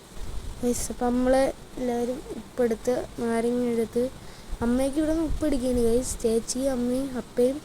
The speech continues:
അച്ഛനൊക്കെ ഇവിടെ നിന്ന് ഉപ്പ് എടുത്തുകൊണ്ടിരിക്കുകയാണ്. ഉപ്പും നാരങ്ങയൊക്കെ. അപ്പം ഞാനും എടുത്ത് ഉപ്പും നാരങ്ങ എടുത്ത് ഞാൻ കുറച്ച് കൂടുതൽ നാരങ്ങ ഇട്ട് അടിപൊളി നാരങ്ങ അച്ചാറായിരുന്നു. നാരങ്ങ അച്ചാർ എനിക്ക് ഒരുപാട് ഇഷ്ടപ്പെട്ട്.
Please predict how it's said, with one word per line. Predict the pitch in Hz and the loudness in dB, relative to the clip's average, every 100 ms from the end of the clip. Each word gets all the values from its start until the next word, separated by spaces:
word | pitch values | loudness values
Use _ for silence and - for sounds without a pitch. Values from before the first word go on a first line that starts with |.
| - | -8
അച്ഛനൊക്കെ | 220 - 247 240 277 | -8 -4 -2 -2 0
ഇവിടെ | 254 | 0
നിന്ന് | 247 254 | 0 -2
ഉപ്പ് | - 262 | 0 2
എടുത്തുകൊണ്ടിരിക്കുകയാണ്. | 247 247 233 226 208 208 208 247 - - - - | 2 2 2 2 2 0 -2 -4 -4 -4 -2 -4
ഉപ്പും | - 240 247 | -2 0 2
നാരങ്ങയൊക്കെ. | 233 220 220 214 196 208 - - - - - - | 4 4 4 0 0 -2 -4 -4 -6 -6 -4 -2
അപ്പം | 233 | 0
ഞാനും | 214 208 214 247 | 0 0 0 0
എടുത്ത് | 233 214 220 240 311 - - - - - - - - - - - - - - - - - - - - | 0 -2 0 -2 -4 -10 -12 -12 -14 -14 -14 -16 -18 -18 -18 -18 -16 -14 -10 -10 -8 -2 -2 -2 -2
ഉപ്പും | 233 247 262 247 | 0 0 0 0
നാരങ്ങ | 233 233 233 240 220 | 2 6 6 4 2
എടുത്ത് | 214 - 247 277 - 277 | 0 0 0 -2 -2 -2
ഞാൻ | 247 254 | 0 2
കുറച്ച് | 262 262 | 2 0
കൂടുതൽ | - 262 240 262 294 294 | 0 2 2 4 2 2
നാരങ്ങ | 226 214 220 | 2 2 0
ഇട്ട് | 208 240 277 - - - - 226 | 0 -2 -2 -4 -4 -4 -2 -4
അടിപൊളി | - - 302 285 | -2 2 4 4
നാരങ്ങ | 269 247 214 233 247 233 | 2 2 2 4 4 4
അച്ചാറായിരുന്നു. | 220 - 220 214 208 208 233 | 2 2 2 4 4 2 4
നാരങ്ങ | 214 220 240 | 4 6 6
അച്ചാർ | 240 254 | 4 2
എനിക്ക് | 233 240 | 2 4
ഒരുപാട് | 233 214 226 233 | 4 4 4 2
ഇഷ്ടപ്പെട്ട്. | 233 - 220 214 196 | 2 -2 -2 -2 -2